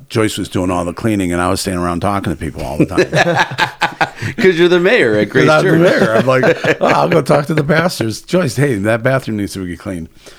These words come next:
Speaker 1: And Joyce likes to clean. And then, uh, there was another time where, uh, we were growing so much that, um, they needed an assimilation and so I started doing a
Speaker 2: That sounds like a
Speaker 1: similar
Speaker 2: church word.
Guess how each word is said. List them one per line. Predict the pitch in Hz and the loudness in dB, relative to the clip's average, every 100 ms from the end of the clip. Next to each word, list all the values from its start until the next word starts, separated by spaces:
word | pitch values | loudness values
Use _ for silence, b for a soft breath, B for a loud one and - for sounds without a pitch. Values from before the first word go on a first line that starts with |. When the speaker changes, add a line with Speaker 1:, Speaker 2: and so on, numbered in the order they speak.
| B | B
Speaker 1:
And | 117 101 | -10 -4
Joyce | 123 101 | -4 -4
likes | 110 - | -8 -8
to | |
clean. | - 131 85 B B | -4 -4 -6 B B
And | - 123 | -2 2
then, | 139 147 | 2 2
uh, | 143 | 0
there | 135 127 | 0 0
was | 120 | 0
another | 131 131 147 | 0 0 -2
time | 127 104 101 101 104 - b b | -4 -6 -4 -6 -8 -12 b b
where, | 104 107 101 98 98 - | -6 -2 0 -2 -4 -8
uh, | 90 82 78 85 _ _ _ _ | -8 -8 -12 -18 _ _ _ _
we | - 113 | -4 -2
were | 107 | -2
growing | 95 120 113 | -2 0 -2
so | 101 - 123 | -4 -4 -2
much | 117 110 101 - - | -2 -2 -6 -10 -8
that, | 104 95 - | -8 -8 -8
um, | 90 87 | -10 -6
they | 98 | -4
needed | 104 113 101 | -2 -4 -4
an | 92 | -6
assimilation | 90 - 104 95 98 90 - 58 - b b b b | -6 -4 -4 -4 -4 -6 -8 -12 -16 b b b b
and | 92 92 92 101 | -10 -8 -8 -10
so | - 110 | -8 -6
I | 98 | -6
started | - 127 98 90 | -6 -4 -4 -4
doing | 101 90 | -6 -4
a | |
Speaker 2:
That | 95 101 | -4 -2
sounds | 104 92 | 0 0
like | 87 | -2
a | |
Speaker 1:
similar | 82 | -2
Speaker 2:
church | 85 80 | -2 -2
word. | 71 69 | -4 -6